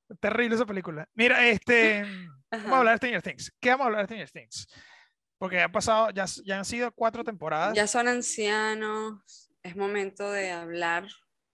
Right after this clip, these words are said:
Speaker 1: ¿De qué?
Speaker 2: del crecimiento de Stranger Things.
Speaker 1: Ok.
Speaker 2: De toda la ruta de la línea de tiempo de Stranger Things.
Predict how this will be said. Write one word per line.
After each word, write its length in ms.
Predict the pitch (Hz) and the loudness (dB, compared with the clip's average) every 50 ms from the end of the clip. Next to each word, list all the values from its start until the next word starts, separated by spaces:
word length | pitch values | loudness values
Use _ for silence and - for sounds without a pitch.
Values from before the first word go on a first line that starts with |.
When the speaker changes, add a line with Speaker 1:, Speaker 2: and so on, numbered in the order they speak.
| - - - - _ _ _ _ _ _ _ _ _ _ | -16 -16 -16 -16 _ _ _ _ _ _ _ _ _ _
Speaker 1:
¿De 80 | 165 | -12
qué? 140 | 147 - 117 _ _ _ _ _ _ _ _ _ 311 _ _ _ _ _ _ _ _ | -12 -12 -16 _ _ _ _ _ _ _ _ _ -20 _ _ _ _ _ _ _ _
Speaker 2:
del 200 | 185 196 190 185 | -2 -2 -2 -2
crecimiento 560 | 202 190 190 - 185 170 160 160 160 - 180 | -4 -6 -4 -6 -8 -8 -8 -10 -10 -8 -8
de 100 | 180 175 | -8 -8
Stranger 320 | - - 160 151 139 131 | -8 -10 -8 -8 -6 -4
Things. 360 | - 311 247 - - - - - - - - - - _ | -4 -4 -6 -8 -16 -20 -20 -20 -20 -20 -20 -20 -12 _
Speaker 1:
Ok. 140 | - 311 262 | 2 4 4
Speaker 2:
De 100 | 254 196 | 6 4
toda 160 | 185 175 185 | 4 4 4
la 200 | 214 220 208 190 | 4 4 4 4
ruta 640 | 180 185 185 190 196 202 214 220 233 226 233 247 254 | 2 0 -2 -4 -2 2 2 2 2 2 0 -2 0
de 80 | 247 | 0
la 140 | 226 208 185 | -2 -2 -4
línea 720 | 180 180 180 196 214 233 240 247 262 269 269 277 277 277 277 - - - _ _ _ _ _ _ _ | -4 -4 -4 -4 -2 -2 -4 -4 -4 -2 -2 -2 -2 -2 -6 -12 -20 -20 _ _ _ _ _ _ _
de 220 | _ 190 202 196 196 | _ -2 -2 0 -2
tiempo 540 | 196 _ 220 208 202 196 202 208 - 240 220 | -2 _ -2 0 0 0 0 -2 -4 -4 -4
de 80 | 190 | -4
Stranger 500 | - - - 202 190 202 220 240 262 262 - | -6 -6 -4 -2 -2 -2 -2 -4 -6 -8 -8
Things. 520 | 285 277 285 302 285 285 - - - _ | -2 0 0 0 0 -4 -8 -14 -18 _